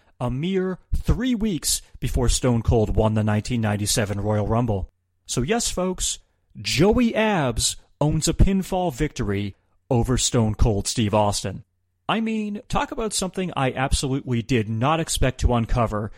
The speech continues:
when I was doing my research for this episode. It's like that match in nineteen eighty-nine when the Genius beat reigning W W F champion Hulk Hogan by countout, but somehow this one is even more surprising.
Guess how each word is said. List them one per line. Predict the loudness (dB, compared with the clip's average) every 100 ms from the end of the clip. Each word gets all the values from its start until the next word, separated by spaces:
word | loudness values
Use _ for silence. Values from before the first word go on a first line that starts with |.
| _
when | 0 2
I |
was | 2 0
doing | 2 2
my | 2
research | 0 0 -2 -2 -4
for | -6
this | -6 -4
episode. | 0 0 0 -4 -4 -8 _ _ -12
It's | -8
like | -6 -6
that | -4
match | 0 0 0
in | -2 -2
nineteen | -2 -2 0
eighty-nine | 0 2 2 2 2 2
when | 0
the | -2
Genius | -4 0 0 2 0 0
beat | 0 0
reigning | -4 -2 0 0 0
W | -2 0 0
W | 2 0 0
F | -2
champion | -2 -2 -2 -4
Hulk | -2 -2 0
Hogan | 0 0 -2
by | -4 -6
countout, | -4 -2 -2 -6 -8 -12 _ -4
but | -4
somehow | -2 -2 -2 -2 -4
this | 0 2
one | 2 2
is | -2 -2
even | -4 -2 0
more | 2 2 0
surprising. | -2 0 2 0 -4 -10